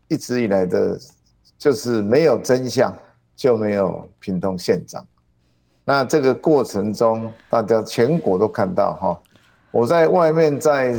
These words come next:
走动，像今天早上去参加一个告别式，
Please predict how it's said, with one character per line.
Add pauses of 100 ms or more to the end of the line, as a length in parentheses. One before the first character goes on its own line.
走
动，
像
今
天
早
上
去
参
加
一
个 (280)
告
别
式，